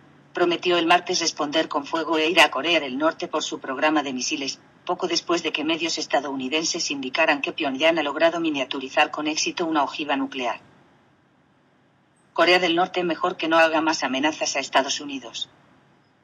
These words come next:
Enfrentarán fuego e ira como el mundo nunca ha visto, declaró Trump desde su club de golf en Bedminster,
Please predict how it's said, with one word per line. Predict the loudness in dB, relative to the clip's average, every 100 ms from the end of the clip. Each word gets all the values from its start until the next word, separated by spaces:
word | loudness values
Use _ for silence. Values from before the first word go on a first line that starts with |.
| -8
Enfrentarán | -6 0 2 6 6 6
fuego | 4 4 4
e | 2
ira | 2 2
como | 2 0
el | 0
mundo | 0 0 -2
nunca | -4 0 0
ha |
visto, | 0 -4 -8 -12 _ _
declaró | -8 0 2 2 2
Trump | 2 2
desde | -2 -4 -4
su | -4 -4
club | -6 -4
de | -4
golf | -6 -4
en | -6
Bedminster, | -4 -4 -2 -4 -6 -12